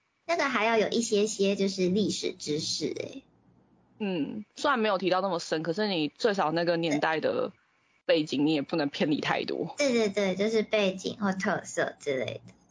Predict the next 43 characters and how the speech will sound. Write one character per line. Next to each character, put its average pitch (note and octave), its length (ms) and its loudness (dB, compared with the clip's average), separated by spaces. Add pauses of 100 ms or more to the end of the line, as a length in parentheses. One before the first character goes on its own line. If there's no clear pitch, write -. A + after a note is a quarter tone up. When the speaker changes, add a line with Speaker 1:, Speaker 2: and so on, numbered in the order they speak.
(500)
Speaker 2:
对， - 380 -6
我 E3+ 100 -8
真 G3 120 2
的 G3+ 60 2
觉 D#3+ 140 2
得 D#3+ 80 0
他 D#3+ 120 -4
们 F3+ 440 0 (160)
不 - 100 0
会 F3+ 60 6
秃 F3 160 2
头 - 180 0
吗？ - 140 -2 (560)
Speaker 1:
<laughs> E4+ 720 2 (1400)
Speaker 2:
总 F3+ 200 2
之 C#4 120 2
我 D4 100 6
还 F3+ 120 0
是 B3 120 4
蛮 F#3+ 180 4
推 F#3+ 160 2
这 G#3+ 100 4
个 F#3+ 100 4
节 E3 180 0
目 F3 180 -2
的 E3+ 100 0
啊， - 140 -6
大 A3 80 2
家 A#3 60 4
有 F3+ 80 2
兴 G3+ 120 2
趣 G3 80 4
就 G3 80 4
可 F#3 80 4
以 E3+ 40 0
去 E3+ 140 2
看 - 240 -2
一 - 40 -6
下， E3+ 160 0
他 F3 100 2
在 F#3 220 4
YouTube F3 460 4
有 - 380 2